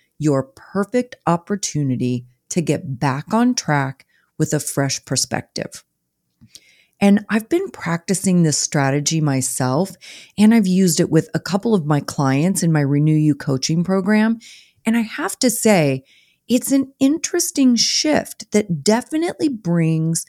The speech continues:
more motivation to goal setting. And one of my clients, Lisa, was saying to me the other day, she's a high-functioning, high-achieving person,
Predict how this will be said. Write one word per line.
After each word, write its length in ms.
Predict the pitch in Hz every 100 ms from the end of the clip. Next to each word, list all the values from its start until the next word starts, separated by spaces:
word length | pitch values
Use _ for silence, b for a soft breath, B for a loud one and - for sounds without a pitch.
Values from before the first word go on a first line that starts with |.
| b b b b
more 360 | 175 190 214 220
motivation 1080 | 202 180 165 151 143 190 269 - - -
to 160 | - 127
goal 300 | 123 127 -
setting. 520 | - 80 - - 82 B B B B
And 220 | 208 208 -
one 200 | 202 277
of 80 |
my 120 | 294 185
clients, 600 | - 165 151 143 - -
Lisa, 560 | 190 208 - 147 139
was 240 | - 151 -
saying 300 | 170 160 147
to 140 | 165
me 100 | 160
the 120 | 147
other 200 | 147 143
day, 360 | 139 147 135 131 B B B
she's 260 | - 247 233
a 40 |
high-functioning, 920 | - - 202 202 196 190 - 185 185
high-achieving 760 | 165 156 165 180 - 180 202 208
person, 640 | 147 131 - 139 160 190